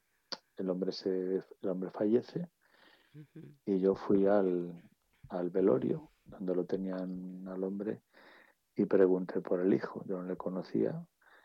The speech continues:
Speaker 1: y ya me dijeron dónde estaba. Me acuerdo que era casi de noche y, y le pregunté, digo, "Mira", y le aparte digo, Mira, soy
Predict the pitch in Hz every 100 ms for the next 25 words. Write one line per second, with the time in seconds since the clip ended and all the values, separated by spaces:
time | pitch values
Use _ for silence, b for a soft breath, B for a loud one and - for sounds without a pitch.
0 | b _ _ - 95 92 90 - 95 90
1 | 92 92 90 - 98 98 - _ - -
2 | _ _ _ _ _ _ _ - - _
3 | 104 87 85 95 92 - 92 92 95 -
4 | 95 98 98 - 101 95 90 87 b b
5 | b b b b _ _ _ 101 95 90
6 | 87 87 87 - 87 87 85 92 87 87
7 | 87 90 85 - 104 90 90 87 95 90
8 | 92 90 90 95 90 87 - - 90 87
9 | 90